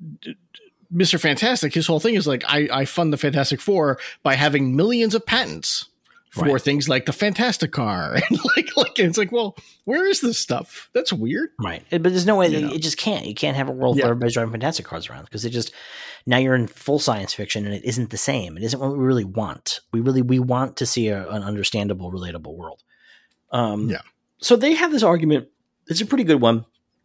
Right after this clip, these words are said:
Speaker 2: And I actually think my only problem with the whole scene is that Sam says, "You know, Zemo thinks you're a supremacist." And she's like, "What? Fuck that. I'm the opposite of a supremacist."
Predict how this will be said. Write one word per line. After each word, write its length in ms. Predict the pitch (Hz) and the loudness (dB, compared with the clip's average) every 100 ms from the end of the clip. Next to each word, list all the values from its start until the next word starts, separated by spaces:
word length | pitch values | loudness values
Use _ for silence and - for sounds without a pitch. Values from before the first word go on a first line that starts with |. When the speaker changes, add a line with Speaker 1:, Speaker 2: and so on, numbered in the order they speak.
| _ _ _ _ - - | _ _ _ _ -12 -2
Speaker 2:
And 100 | 143 | 2
I 60 | 185 | 4
actually 200 | 262 277 | 4 2
think 300 | 247 220 - | 2 0 0
my 280 | 135 147 151 | -4 0 0
only 320 | - 165 185 190 | 2 4 4 4
problem 300 | 156 143 143 | 2 2 -4
with 80 | 123 | -2
the 80 | |
whole 100 | 123 | -2
scene 420 | 120 120 123 131 _ _ _ _ _ _ _ - - | 0 2 0 -2 _ _ _ _ _ _ _ -12 -4
is 120 | 123 | 0
that 220 | 120 113 - | 0 -2 0
Sam 280 | 143 127 | 2 2
says, 180 | 127 120 | 4 2
"You 60 | 226 | 4
know, 200 | 269 127 - - - - - - - - | 4 2 -6 -18 -18 -20 -20 -20 -20 -6
Zemo 280 | 131 226 254 170 | 2 6 6 4
thinks 180 | 147 | 2
you're 80 | 139 | 2
a 60 | 120 | 2
supremacist." 800 | 123 147 214 135 - 76 - - - | -2 0 0 0 -4 -8 -10 -10 -6
And 480 | 131 127 123 117 | -2 0 0 0
she's 180 | - 127 | 0 -2
like, 120 | - - | -4 -8
"What? 200 | 208 - | -12 -10
Fuck 240 | - - | -8 -8
that. 180 | - 85 | -6 -4
I'm 100 | 127 | -4
the 80 | 120 | -4
opposite 380 | 107 117 117 113 | -6 -6 -4 -4
of 60 | |
a 40 | 98 | -6
supremacist." 680 | 123 113 104 101 98 92 | -6 -6 -6 -6 -6 -8